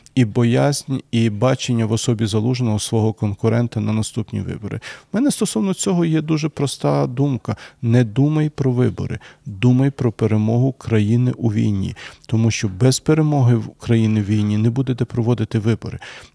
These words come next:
Тому, м, я вважаю, що це необдуманий крок, що це, як модно сказати, не на часі. І думати треба не про те, як поколоти суспільство, а думати треба про те, як згуртувати суспільство.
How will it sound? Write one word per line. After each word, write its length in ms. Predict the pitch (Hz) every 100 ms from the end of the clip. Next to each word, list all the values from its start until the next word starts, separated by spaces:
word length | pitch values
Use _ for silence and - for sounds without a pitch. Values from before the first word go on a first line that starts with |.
| _
Тому, 360 | 123 127 143 139
м, 580 | 127 - - 90 107 127
я 720 | 120 156 160 151 147 143 135
вважаю, 640 | 120 135 120 147 160 139
що 220 | - 131
це 200 | - 135
необдуманий 840 | 123 120 139 147 131 131 123 127 131
крок, 440 | - 139 139 - - -
що 180 | - -
це, 440 | 113 - 131 127 113
як 180 | 123 123
модно 320 | 127 123 113
сказати, 500 | 107 - 104 117 -
не 240 | 120 123 135
на 160 | 135
часі. 600 | 127 - 120 120 - 147 135 - -
І 80 | 123
думати 400 | 113 139 135 131
треба 340 | 123 135 123 131
не 140 | 160
про 180 | 170 139
те, 200 | - 117
як 100 | 110
поколоти 640 | - 117 - 113 113 110
суспільство, 640 | - 113 - 110 95 107 107 107
а 40 |
думати 340 | 123 123 123 120
треба 280 | 117 117
про 140 | 113 117
те, 160 | 123
як 100 | 120 101
згуртувати 640 | 120 117 113 104 104 107
суспільство. 640 | - 95 - 104 - -